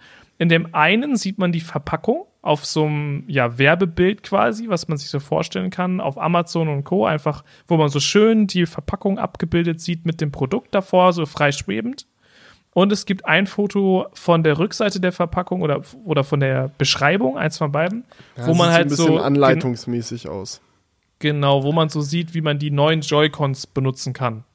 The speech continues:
Speaker 1: Auf Spanisch oder irgendwie sowas war das. Äh, könnt ihr einfach mal eingeben, Switch zwei Leaks, solltet ihr das eigentlich bei Google Bilder finden. Ähm,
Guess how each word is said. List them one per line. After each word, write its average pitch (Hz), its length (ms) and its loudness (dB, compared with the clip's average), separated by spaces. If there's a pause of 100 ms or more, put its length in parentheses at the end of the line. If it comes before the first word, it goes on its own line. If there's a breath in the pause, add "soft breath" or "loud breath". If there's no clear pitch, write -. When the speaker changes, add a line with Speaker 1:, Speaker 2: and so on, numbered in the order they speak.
(880 soft breath)
Speaker 1:
Auf 147 240 2
Spanisch 143 540 2
oder 127 120 -2
irgendwie 139 260 -6
sowas 120 360 -8
war - 120 -6
das. - 260 -12 (680 soft breath)
Äh, 135 180 2
könnt 165 240 0
ihr 165 80 4
einfach 165 200 2
mal 147 160 2
eingeben, 143 840 0
Switch - 480 -6
zwei 147 380 4
Leaks, 151 520 -2
solltet 135 380 -2
ihr 143 40 2
das 135 80 0
eigentlich 139 260 -4
bei 135 120 0
Google 139 260 0
Bilder 131 360 2
finden. 220 560 0 (1200 loud breath)
Ähm, 165 800 4